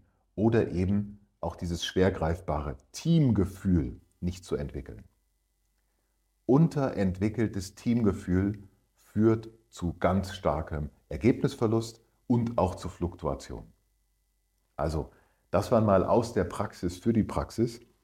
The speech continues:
ähm, äh, typische Missverständnisse und typische Führungsfehler, die man so machen kann.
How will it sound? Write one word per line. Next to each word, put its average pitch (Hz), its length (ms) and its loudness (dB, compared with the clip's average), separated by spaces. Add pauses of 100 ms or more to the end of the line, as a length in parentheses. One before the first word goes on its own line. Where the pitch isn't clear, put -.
(240)
ähm, 87 500 2
äh, 71 220 -10
typische 127 440 -4
Missverständnisse 90 920 -4 (480)
und 117 340 0 (220)
typische 104 440 -4
Führungsfehler, 90 840 0 (380)
die 101 80 -2
man 98 180 2
so 85 100 2
machen 87 260 0
kann. 104 400 -2